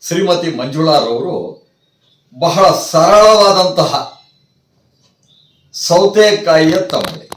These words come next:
ಅದು ಎಳೆ ಸೌತೆಕಾಯಿಯ ತಂಬಳಿಯನ್ನ ನಿಮಗೆ ಮಾಡೋದಕ್ಕೆ ಬರ್ತಾ ಇದ್ದಾರೆ. ಶ್ರೀಮತಿ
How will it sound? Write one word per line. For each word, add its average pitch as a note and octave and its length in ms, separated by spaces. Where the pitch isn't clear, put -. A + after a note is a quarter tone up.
ಅದು - 160
ಎಳೆ D3 600
ಸೌತೆಕಾಯಿಯ A2+ 640
ತಂಬಳಿಯನ್ನ A2+ 680
ನಿಮಗೆ B2 360
ಮಾಡೋದಕ್ಕೆ - 760
ಬರ್ತಾ G#2 280
ಇದ್ದಾರೆ. A#2+ 580
ಶ್ರೀಮತಿ D3+ 760